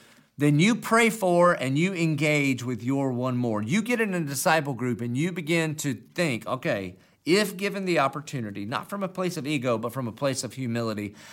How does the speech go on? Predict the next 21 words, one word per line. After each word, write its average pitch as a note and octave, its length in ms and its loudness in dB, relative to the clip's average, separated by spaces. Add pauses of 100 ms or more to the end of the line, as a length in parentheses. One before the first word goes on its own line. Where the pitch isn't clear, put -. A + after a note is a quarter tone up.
I F3 260 4
am, C3 560 0
when E3 320 2
the E3+ 140 4
opportunity D3 600 0
arises, A#2 680 2
I'm D#3+ 260 2
going C#3+ 220 0
to C3 80 -8
try B2+ 240 -2
to A#2+ 160 -4
instruct - 1000 -2 (100)
one C3+ 200 -4
another B2 380 -2
towards A2 360 -6
gospel G#2+ 380 -6
living." E2 440 -10
'Cause B2 140 -6
here's D#3+ 140 0
what C#3 120 0
happens. G#2 420 -2